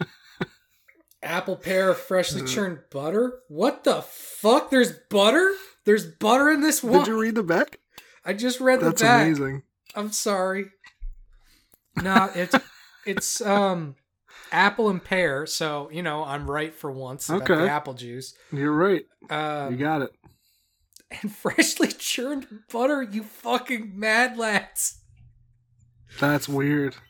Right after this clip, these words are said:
Speaker 1: Enjoy sipping with pizza or roasted chicken.
Speaker 2: Uh,
Speaker 1: I
Speaker 2: yeah.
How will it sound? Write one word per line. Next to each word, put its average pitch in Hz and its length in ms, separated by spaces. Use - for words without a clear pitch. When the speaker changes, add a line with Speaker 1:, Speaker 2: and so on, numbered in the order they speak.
Speaker 1:
Enjoy 190 420
sipping 220 540
with 190 220
pizza 190 420
or 165 60
roasted 165 500
chicken. 127 600
Speaker 2:
Uh, 165 400
Speaker 1:
I 156 160
Speaker 2:
yeah. 175 160